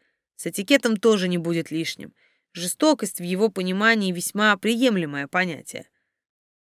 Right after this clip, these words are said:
Все бы такими были. Я, может, и простила бы Свет за все его грехи.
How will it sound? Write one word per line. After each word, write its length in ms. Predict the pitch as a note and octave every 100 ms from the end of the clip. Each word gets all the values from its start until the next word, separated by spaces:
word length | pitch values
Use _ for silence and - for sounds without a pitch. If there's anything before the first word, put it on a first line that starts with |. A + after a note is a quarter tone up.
| _ -
Все 280 | - D#4 C4
бы 120 | F3+
такими 420 | D#3+ - E3 D#3+
были. 400 | D#3 D3 C3+ - _ _ -
Я, 280 | G#3 A3 A3
может, 360 | G#3+ G3 F#3
и 60 | F#3+
простила 520 | F#3 F3+ - A#3+ G#3+
бы 140 | F3 F3
Свет 420 | - G3+ G3+ D#3+
за 240 | D#3 D3+
все 240 | - - F#3+
его 160 | D#3+
грехи. 500 | D#3 F#3 - - -